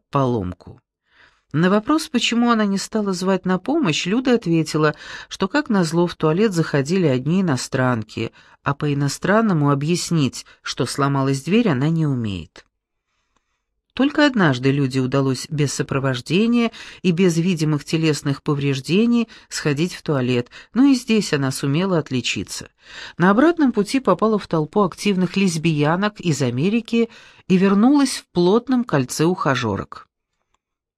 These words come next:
«Тут мне по-английски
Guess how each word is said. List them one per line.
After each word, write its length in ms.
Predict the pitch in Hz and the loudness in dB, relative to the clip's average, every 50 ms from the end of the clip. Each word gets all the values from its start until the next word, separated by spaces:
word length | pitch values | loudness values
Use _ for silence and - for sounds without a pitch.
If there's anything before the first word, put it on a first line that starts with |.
| _ _ _ - - - - _ _ _ _ _ _ _ _ _ - | _ _ _ -20 -20 -20 -20 _ _ _ _ _ _ _ _ _ -6
«Тут 440 | - 240 254 247 - - - - - - - | -2 -2 -2 -2 -4 -8 -14 -14 -12 -6 -2
мне 400 | 175 190 208 208 220 233 226 220 | 0 2 2 2 2 2 2 0
по-английски 1160 | 220 - 214 214 208 196 202 196 214 226 226 214 - - - - - 214 214 202 196 190 180 | 0 0 0 0 0 0 0 0 0 0 0 -2 -2 -6 -6 -2 2 4 4 4 4 4 0